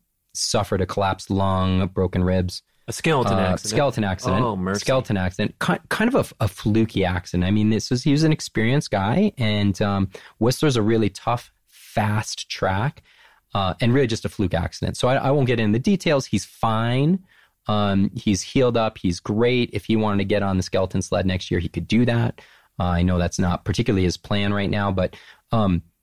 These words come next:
Speaker 1: but the point is we were down to three athletes. So one, one athlete injured, um, in any sport, you know, this stuff can happen. And, and unfortunately for him, it did.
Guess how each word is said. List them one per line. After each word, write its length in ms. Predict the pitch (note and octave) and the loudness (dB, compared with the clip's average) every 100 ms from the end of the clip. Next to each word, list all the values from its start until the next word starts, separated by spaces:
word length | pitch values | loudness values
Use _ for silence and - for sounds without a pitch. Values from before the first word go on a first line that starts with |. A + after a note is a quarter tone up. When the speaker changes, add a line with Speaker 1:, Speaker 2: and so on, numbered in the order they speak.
| _ _ _ | _ _ _
Speaker 1:
but 240 | A2+ G#2+ A2 | -6 -2 -2
the 40 | |
point 240 | A#2+ B2+ A2 | -2 0 0
is 140 | F#2+ | 0
we 80 | G2+ | 0
were 60 | G2 | 0
down 160 | F#2 | 0
to 60 | F2 | -2
three 200 | - F2 | -2 -2
athletes. 500 | E2+ - - - - _ | -4 -8 -16 -16 -20 _
So 220 | - - G#2+ | -8 -2 0
one, 420 | A2 A2+ A2+ A2 A2+ | 2 2 2 0 0
one 460 | G#2 A2 A2+ A2 - | 0 0 0 -2 -2
athlete 520 | G2 F#2+ - F#2+ F#2 _ - | -4 -2 -2 -2 -4 _ -2
injured, 520 | G#2 G2+ G2+ G2 G2 _ _ _ _ | 0 2 2 0 -4 _ _ _ _
um, 320 | F2+ E2+ F2 | -2 0 0
in 160 | A#2 G#2 | 0 0
any 160 | G#2+ | 0
sport, 380 | F#2+ - F#2 F#2 | -2 -4 -4 -2
you 100 | F#2 | -2
know, 100 | F2+ | -2
this 140 | F2 - | -2 -4
stuff 200 | G2 - | -8 -4
can 120 | F#2 | -4
happen. 340 | E2+ - - | -2 -6 -8
And, 180 | F#2 F2+ | -6 -6
and 120 | - F#2 | -2 0
unfortunately 640 | F#2 - F#2 - F#2 F2+ | 0 0 -4 0 0 0
for 160 | F2+ F2 | 0 -2
him, 140 | F2 | -2
it 80 | F2+ | 0
did. 260 | G#2 F#2+ | 0 -2